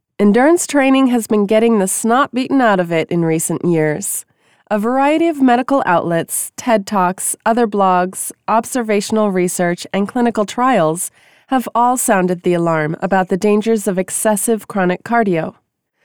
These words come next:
A new string of studies has found evidence of higher arterial plaque levels in the most active endurance athletes. This is becoming a trend. While endurance athletes tend to have more of the calcified kind of plaque,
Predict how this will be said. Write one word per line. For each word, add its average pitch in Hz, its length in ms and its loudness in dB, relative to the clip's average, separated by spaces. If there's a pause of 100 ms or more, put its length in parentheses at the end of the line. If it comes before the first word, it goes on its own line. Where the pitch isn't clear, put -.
(260)
A 226 80 4
new 247 240 6
string 214 320 2
of 170 80 0
studies 165 540 -2
has 226 240 -2
found 277 360 2
evidence 240 460 0
of 196 160 -2
higher 269 420 0
arterial 226 600 2
plaque 214 400 -4
levels 156 580 -4
in 185 140 2
the 185 80 2
most 233 340 2
active 208 500 -2
endurance 180 540 0
athletes. 160 800 -4 (560)
This 254 180 0
is 349 140 4
becoming 285 420 4
a 254 60 2
trend. 196 540 -2 (520)
While 233 220 2
endurance 247 580 0
athletes 214 720 0
tend 320 280 2
to 320 100 2
have 269 260 2
more 226 440 4
of 208 160 -2
the 196 100 -4
calcified 208 600 -2
kind 190 220 -2
of 165 140 -8
plaque, 202 500 -6